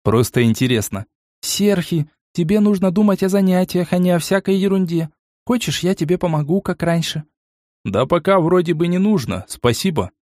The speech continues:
Но если понадобится, я знаю, к кому обратиться», улыбнувшись, сказал Сергей. «Я всегда рада тебе помочь, только скажи», проговорила Селеста.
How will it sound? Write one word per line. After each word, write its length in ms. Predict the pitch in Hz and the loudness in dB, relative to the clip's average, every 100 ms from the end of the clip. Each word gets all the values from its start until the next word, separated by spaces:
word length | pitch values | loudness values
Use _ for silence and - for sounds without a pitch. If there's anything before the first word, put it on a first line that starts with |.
| 110 | 0
Но 100 | 110 | 2
если 300 | 143 139 131 | 2 2 2
понадобится, 640 | 120 139 147 104 98 113 | 2 2 2 0 -2 -2
я 160 | 107 113 | 0 0
знаю, 320 | 113 156 135 | 0 0 0
к 40 | 104 | -2
кому 240 | 98 123 | 0 0
обратиться», 680 | 104 113 - 110 - 104 98 _ - | 0 -2 -4 -6 -6 -8 -8 _ -6
улыбнувшись, 640 | 101 101 117 180 - - | -2 0 0 -2 -4 -8
сказал 360 | - 92 104 117 | -8 -4 -2 -2
Сергей. 480 | 110 104 104 92 104 _ _ _ - | -2 -4 -4 -6 -10 _ _ _ -4
«Я 240 | 151 196 | 0 0
всегда 380 | - 190 196 208 | 0 0 2 2
рада 200 | 185 156 | 0 -2
тебе 240 | 160 156 | -2 -2
помочь, 420 | 147 160 135 - _ - | 0 -2 -2 -6 _ -2
только 260 | 151 165 | -2 -2
скажи», 440 | - 214 185 175 - _ _ - | -2 0 2 0 -2 _ _ -2
проговорила 640 | 110 104 113 117 190 190 | 0 2 2 4 4 2
Селеста. 540 | - 165 131 - - | 0 -2 -4 -6 -12